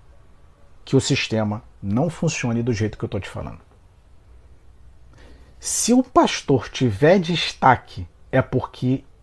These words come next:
ele fala e faz como e exatamente o que o sistema religioso quer. Dificilmente, ou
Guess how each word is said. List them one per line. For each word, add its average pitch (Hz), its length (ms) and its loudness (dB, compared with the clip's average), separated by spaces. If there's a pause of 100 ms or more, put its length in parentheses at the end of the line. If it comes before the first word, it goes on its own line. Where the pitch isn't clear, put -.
ele 190 540 6
fala 127 800 2
e 143 80 0
faz - 640 0 (360)
como 175 580 6 (100)
e 143 220 2 (100)
exatamente 139 1300 0
o 143 40 -4
que - 160 -4
o 117 60 0
sistema 107 680 -4
religioso 143 920 2
quer. 76 240 -6 (2750)
Dificilmente, 202 1500 0
ou 190 220 8